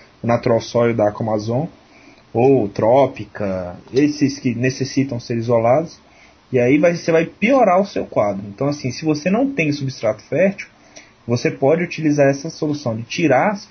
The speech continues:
coisas, né, e dar um banho de água sanitária, assim como a gente utiliza, é, pra lavar verdura pra gente mesmo. Você usa praticamente a mesma proporção, uma colher de, de água oxigena-, de água oxigenada, de água sanitária,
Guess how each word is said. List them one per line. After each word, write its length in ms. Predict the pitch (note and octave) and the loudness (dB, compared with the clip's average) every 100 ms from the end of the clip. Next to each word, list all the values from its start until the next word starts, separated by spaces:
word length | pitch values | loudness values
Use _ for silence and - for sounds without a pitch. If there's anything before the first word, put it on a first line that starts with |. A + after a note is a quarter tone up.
| - | -10
coisas, 480 | B2 C3 E3+ G3+ G3 | -2 0 0 -4 -6
né, 200 | D#3 C#3+ | -4 -2
e 20 | |
dar 160 | D#3 D3+ | 2 4
um 120 | G3 | 4
banho 440 | C#3 C#3+ G3 D3+ - _ _ - - - | 4 4 4 0 -4 _ _ -20 -16 -6
de 160 | B2+ | 2
água 240 | B2+ D#3 E3 | 4 4 0
sanitária, 520 | E3+ D#3+ D3 C#3+ E3+ | -2 -4 0 2 2
assim 200 | D#3 F#3 | -2 -2
como 200 | G3 G3+ | 2 4
a 60 | G3 | 4
gente 320 | E3+ F3+ - | 2 -4 -4
utiliza, 680 | F3+ D#3 B2+ D#3+ G3 C#3 G2+ - _ _ _ _ _ - | -4 -2 -2 2 2 0 -4 -10 _ _ _ _ _ -4
é, 400 | B2+ C3 C#3+ D#3 | 2 4 4 2
pra 280 | D#3 G#3+ B3+ | 2 4 4
lavar 280 | B3+ B3 B3 | 2 2 0
verdura 380 | A3+ G3 G#3+ | 0 0 0
pra 200 | - C#3 | -2 -2
gente 320 | C3 C#3+ C#3+ B2+ | 0 -2 -4 -2
mesmo. 260 | B2+ A2+ | -2 -4
Você 140 | A2 B2+ | -4 0
usa 280 | C#3+ D#3+ D3 | 2 0 -2
praticamente 560 | - D#3+ - E3 F3 F3 | 0 0 2 -2 -2 -4
a 60 | E3+ | -4
mesma 220 | D#3+ D#3+ | -4 -6
proporção, 640 | D#3 D3 D3+ D3 B2+ A2+ A#2 | -8 -6 -6 -4 -4 -2 -2
uma 100 | C#3 | -4
colher 400 | C#3 B2+ B2+ C3 | 0 2 2 0
de, 220 | A2+ G2+ | -2 -8
de 160 | F#2+ A2 | -6 -4
água 180 | A2 A2+ | -4 -6
oxigena-, 560 | - A#2 A2+ G#2+ A2+ - | -12 -10 -8 -8 -8 -10
de 340 | G#2+ G#2 G2+ | -8 -4 -2
água 140 | G2 G2 | -2 -4
oxigenada, 300 | - F#2+ F#2 | -8 -10 -6
de 80 | G#2+ | -4
água 220 | B2 B2+ | -2 -4
sanitária, 760 | - B2 B2 - A#2 C3 E3+ | -6 -6 -4 0 2 2 -2